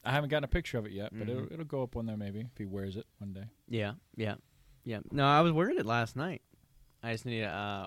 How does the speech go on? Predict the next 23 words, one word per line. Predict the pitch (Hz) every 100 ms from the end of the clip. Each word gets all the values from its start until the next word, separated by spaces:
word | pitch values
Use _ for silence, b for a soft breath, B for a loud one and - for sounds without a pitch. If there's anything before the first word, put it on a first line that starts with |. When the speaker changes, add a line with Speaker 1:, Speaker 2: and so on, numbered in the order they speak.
| -
Speaker 2:
I |
need | 160
to | 190
wear | 147
it | 123
to | 101
the |
gym | 95 92 90
soon. | - 53 - -
I |
need | 101
to |
Speaker 1:
Yeah. | 107
Speaker 2:
get | 101
some | -
people | 98 -
talking. | - 73 87 - b b b b b b
Speaker 1:
Yeah, | 90
I'd | 87
like | 107 104
some | 110 98
Speaker 2:
But, |
uh, | 98